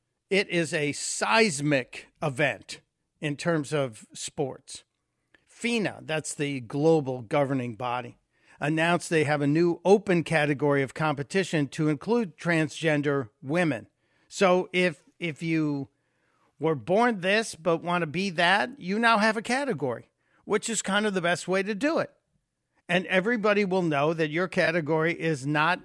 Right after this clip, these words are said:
um, well, let's just say it's, it's a fictional category. It's like swimming in the fictional pond. So transgender men can still compete in the male swimming category,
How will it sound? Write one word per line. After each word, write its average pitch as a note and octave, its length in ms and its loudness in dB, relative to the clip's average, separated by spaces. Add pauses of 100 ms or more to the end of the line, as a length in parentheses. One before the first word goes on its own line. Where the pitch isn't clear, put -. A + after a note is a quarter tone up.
(260)
um, C#3+ 560 -6 (1500)
well, F3 160 0
let's F#3 280 0
just F#3+ 240 -2
say D#3+ 240 4
it's, - 440 -4
it's F3+ 300 -4
a D#3 80 -2
fictional D3+ 460 0
category. B2 500 -4
It's - 160 -8
like D#3 160 -2
swimming E3+ 500 -2
in C#3+ 160 0
the B2+ 120 -2
fictional C3 460 -6
pond. A2+ 460 -10 (1080)
So F3+ 400 0 (380)
transgender A3 640 -2
men G3+ 220 2
can D#3 200 -4
still C4+ 320 -6
compete A3 560 -6
in D#3+ 180 0
the D3+ 80 0
male G3 720 4 (460)
swimming E3+ 440 0
category, D3 760 0